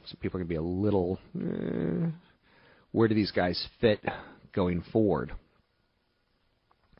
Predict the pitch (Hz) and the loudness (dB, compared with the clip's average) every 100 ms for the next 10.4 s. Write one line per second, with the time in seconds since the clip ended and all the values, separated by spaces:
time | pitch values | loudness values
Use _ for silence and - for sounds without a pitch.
0 | - - - - - 104 104 98 - 135 | -20 -20 -20 -20 -4 0 0 0 0 4
1 | 123 113 87 92 104 - - 107 117 143 | 6 6 2 0 0 -2 -2 2 2 0
2 | - - _ _ _ - - - - - | -6 -20 _ _ _ -12 -10 -8 -8 -8
3 | - 98 - _ _ _ _ _ _ _ | -10 -14 -18 _ _ _ _ _ _ _
4 | _ _ _ - - _ _ _ - _ | _ _ _ -20 -20 _ _ _ -20 _
5 | - - - 85 78 - - - - 110 | -18 -10 -6 -4 -6 -8 -20 -20 -14 -2
6 | 107 98 80 - - - 160 78 73 147 | 0 2 0 -8 -10 -4 -2 -2 -4 -4
7 | - _ _ - _ _ _ _ _ 120 | -6 _ _ -20 _ _ _ _ _ -8
8 | 90 - 147 123 117 113 113 110 - - | -6 4 6 6 4 4 4 4 2 4
9 | 104 95 95 110 - 92 - 90 - - | 4 2 -2 -2 2 2 0 -6 -6 -6
10 | 104 95 - | -4 -2 -2